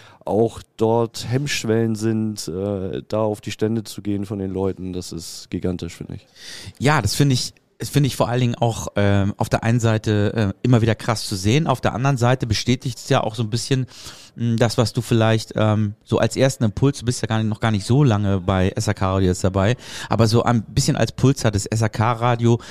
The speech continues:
Speaker 2: ähm, verbindet die, die S-A-K-Branche. Vielleicht ist es genau diese Verbindung, die wir, äh, als, als, als Team, als, äh, S A K Radio auch schaffen können. Dass wir auf der einen Seite sagen, wir haben da den, das Handwerk vielleicht auch,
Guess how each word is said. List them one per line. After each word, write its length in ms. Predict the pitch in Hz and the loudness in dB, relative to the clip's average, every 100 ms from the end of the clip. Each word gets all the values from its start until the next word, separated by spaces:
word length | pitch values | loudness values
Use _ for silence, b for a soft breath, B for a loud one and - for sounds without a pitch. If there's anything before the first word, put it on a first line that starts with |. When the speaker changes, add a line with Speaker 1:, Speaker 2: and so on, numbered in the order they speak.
| B B - | B B 0
Speaker 2:
ähm, 340 | 110 107 107 - | 4 4 0 0
verbindet 680 | - 107 113 147 127 - - | 2 4 2 2 -2 -4 -10
die, 300 | 110 104 101 | -4 0 0
die 220 | - 110 | 0 -2
S-A-K-Branche. 880 | 117 110 - 110 117 101 98 90 95 B B | 0 -2 -2 -2 0 -2 -4 -4 -6 B B
Vielleicht 260 | - 127 147 | 0 2 2
ist 100 | 160 | -2
es 140 | 151 | -2
genau 300 | - 131 131 | 0 0 0
diese 200 | 123 131 | 0 0
Verbindung, 480 | 131 117 131 139 117 - | 2 2 2 2 0 -2
die 220 | 117 104 | -6 -2
wir, 340 | 110 117 117 117 B B - | 2 4 4 0 B B 2
äh, 220 | 110 110 | 4 4
als, 460 | 117 110 - - - | 2 2 0 -8 0
als, 260 | 107 104 | 0 0
als 260 | - 110 - | 0 0 0
Team, 440 | - 127 135 131 | 0 4 4 4
als, 380 | - 110 - - | 4 2 0 -8
äh, 340 | - 107 107 - | -2 2 2 0
S 160 | 110 | -2
A 20 | |
K 140 | 113 110 | 0 2
Radio 340 | 107 113 113 113 | 2 2 2 2
auch 60 | |
schaffen 240 | - 135 123 | -2 -4 -2
können. 300 | 104 92 90 B B - | 0 0 -4 B B -8
Dass 120 | 98 | -4
wir 120 | - | -4
auf 80 | - | -2
der 120 | - | 0
einen 140 | 123 | 2
Seite 160 | 131 117 | 2 2
sagen, 380 | 110 120 127 117 | 0 0 0 0
wir 100 | 110 | 2
haben 300 | 120 127 120 B B _ | 2 2 0 B B _
da 360 | 123 117 113 110 | 4 6 6 4
den, 540 | - 113 110 107 107 | 2 2 0 -2 -2
das 180 | 110 - | -2 2
Handwerk 560 | 131 151 139 135 135 - | 2 4 2 2 -2 -2
vielleicht 380 | 113 101 - | 0 0 0
auch, 340 | 113 110 - | 0 0 -2